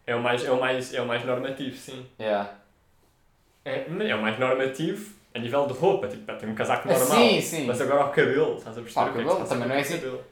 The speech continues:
Speaker 2: Compara com a Fantina. A Fantina tinha o cabelo, tinha quatro maracas no cabelo e
Speaker 1: Sim.
Speaker 2: tinha o cabelo roxo.
Speaker 1: Pá, não sei, mas é mais, é, como é, como é desenho animado, passa, estás a perceber?
Speaker 2: Yeah,
Speaker 1: Passa,
Speaker 2: pronto.
Speaker 1: e pá, é normal.
Speaker 2: <laughs> Sim, é
Speaker 1: Estou
Speaker 2: super
Speaker 1: farto de ver
Speaker 2: normal.
Speaker 1: mulheres com aquele cabelo.
Speaker 2: <laughs> Um,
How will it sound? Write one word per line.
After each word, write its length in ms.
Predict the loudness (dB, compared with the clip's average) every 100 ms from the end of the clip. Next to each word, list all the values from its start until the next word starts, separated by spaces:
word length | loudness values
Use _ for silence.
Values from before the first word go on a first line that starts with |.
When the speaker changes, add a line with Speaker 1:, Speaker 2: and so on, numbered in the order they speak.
| _
Speaker 2:
Compara 320 | -4 2 4
com 100 | 4
a 40 | 0
Fantina. 400 | -2 -4 -2 -2
A 40 |
Fantina 440 | -2 -6 -8 -6 -6
tinha 240 | -4 -4
o 80 | -2
cabelo, 340 | 0 2 0 -2
tinha 160 | -4 0
quatro 260 | -2 0
maracas 380 | 0 0 0 -4
no 80 | -2
cabelo 380 | -2 0 -2 -2
e 80 |
Speaker 1:
Sim. 180 | -6 -4
Speaker 2:
tinha 380 | -4 -2 -4 -6
o 60 | -6
cabelo 260 | -4 0 0
roxo. 480 | 0 -4 -6 -16 -20 _ -20 -20 -20 _ _ _ -12
Speaker 1:
Pá, 100 | -8
não 120 | -6
sei, 180 | -4 -4
mas 160 | -4
é 60 | -2
mais, 320 | -2 -2 -4 -2
é, 140 | 0 0 -2 -4
como 160 | 2
é, 260 | 2 2 -2
como 160 | -4
é 60 | -4
desenho 160 | -2 -2
animado, 380 | -2 -2 -4 -8 0
passa, 320 | 0 0 -6
estás 220 | -8 -12
a 20 |
perceber? 220 | -10 -2 0
Speaker 2:
Yeah, 240 | 2 0 -8 -4
Speaker 1:
Passa, 300 | -2 -2 -4
Speaker 2:
pronto. 160 | -4
Speaker 1:
e 20 |
pá, 100 | -4
é 40 | 0
normal. 480 | 2 2 0 -4 -4
Speaker 2:
<laughs> 300 | 2 6 6
Sim, 180 | 6 2
é 40 |
Speaker 1:
Estou 140 | 2 2
Speaker 2:
super 60 | 4
Speaker 1:
farto 180 | 2
de 60 | 2
ver 100 | 0
Speaker 2:
normal. 0 |
Speaker 1:
mulheres 220 | 0 0
com 60 | 2
aquele 200 | 4 6
cabelo. 440 | 6 6 4 0
Speaker 2:
<laughs> 600 | -2 -8 -12 -14 -16 -10
Um, 540 | -2 0 0 -2 -8